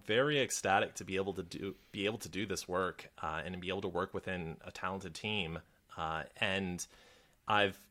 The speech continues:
been thinking recently about how do I take that next step? Uh, what is the trajectory for that?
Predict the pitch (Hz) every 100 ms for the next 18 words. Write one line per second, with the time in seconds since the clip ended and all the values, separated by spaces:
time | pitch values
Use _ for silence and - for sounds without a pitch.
0 | - 113 104 139 143 143 107 120 135 -
1 | 87 104 92 92 - 107 95 92 90 90
2 | - - - - 104 104 101 - 101 95
3 | 87 95 - - 131 127 117 - - -
4 | 95 87 85 95 95 92 85 - 113 120
5 | 117 110 104 104 95 98 98 95 -